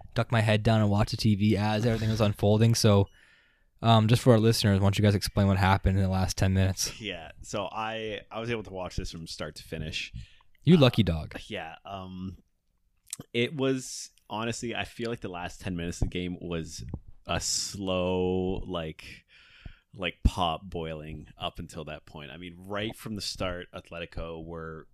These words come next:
Speaker 2: I feel like they were targeting Foden, uh, in particular a lot. Um, ball was, I remember one instance, ball was going out for a throw in.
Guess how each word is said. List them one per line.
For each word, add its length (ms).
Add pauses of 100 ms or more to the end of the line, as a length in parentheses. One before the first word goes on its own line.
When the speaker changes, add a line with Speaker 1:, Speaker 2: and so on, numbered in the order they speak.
(140)
Speaker 2:
I 120
feel 200
like 120
they 80
were 80
targeting 640 (220)
Foden, 380 (720)
uh, 220
in 80
particular 640
a 60
lot. 260 (500)
Um, 520 (160)
ball 240
was, 260
I 100 (160)
remember 240
one 160
instance, 280
ball 260
was 140
going 220
out 120
for 120
a 60
throw 320
in. 180